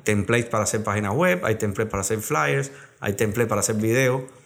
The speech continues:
y, eh, muchas veces yo mismo los uso como profesional.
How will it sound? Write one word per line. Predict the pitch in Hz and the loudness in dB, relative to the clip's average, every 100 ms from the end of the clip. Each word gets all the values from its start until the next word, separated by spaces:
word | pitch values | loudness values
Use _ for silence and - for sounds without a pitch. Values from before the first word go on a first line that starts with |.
| _ - - - | _ -20 -20 -2
y, | 127 185 220 240 - | 2 4 4 2 0
eh, | 120 117 117 113 110 107 | 0 2 4 4 2 2
muchas | 123 139 160 | 2 2 2
veces | 147 160 151 | 4 2 0
yo | 123 139 | 0 2
mismo | 151 180 135 | 2 2 2
los | 110 | 2
uso | 143 160 226 - _ _ _ _ | 0 0 -4 -12 _ _ _ _
como | - 110 107 | -6 -2 -2
profesional. | 107 101 101 98 104 185 - | -2 -2 0 2 2 -2 -6